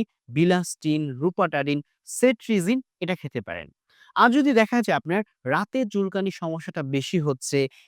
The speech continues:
এবং আপনার ঘুম ঠিক মতো হচ্ছে না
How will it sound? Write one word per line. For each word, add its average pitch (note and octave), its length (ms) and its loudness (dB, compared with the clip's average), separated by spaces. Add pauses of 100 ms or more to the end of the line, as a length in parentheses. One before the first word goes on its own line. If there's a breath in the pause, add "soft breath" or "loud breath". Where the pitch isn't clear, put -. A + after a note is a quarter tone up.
এবং F#3+ 180 6
আপনার F3 260 4 (320)
ঘুম D#3 260 6 (120)
ঠিক A3 200 -2
মতো F#3+ 240 -2
হচ্ছে F#3 400 -2
না D#3 100 2